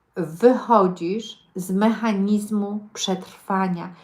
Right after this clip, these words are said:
i to jest niezwykle ważne. Niezwykle ważne, żeby się temu przyjrzeć. I kolejnym punktem to będzie na pewno wsparcie,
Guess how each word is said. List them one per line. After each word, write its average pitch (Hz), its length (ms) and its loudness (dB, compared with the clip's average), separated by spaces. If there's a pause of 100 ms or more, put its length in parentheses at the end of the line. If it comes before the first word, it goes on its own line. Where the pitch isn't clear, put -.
(120)
i 190 100 -10
to 196 100 0
jest 190 180 0
niezwykle 208 1080 0 (120)
ważne. 175 720 -2 (300)
Niezwykle 233 580 0
ważne, 226 380 2
żeby 202 220 -6
się 190 180 -10
temu 196 540 -8
przyjrzeć. - 840 -10 (840)
I 208 500 -2 (680)
kolejnym 226 880 4 (180)
punktem 190 760 -2
to 196 100 0
będzie 202 360 -2
na 190 120 -2
pewno 208 680 -2 (200)
wsparcie, 190 1400 -2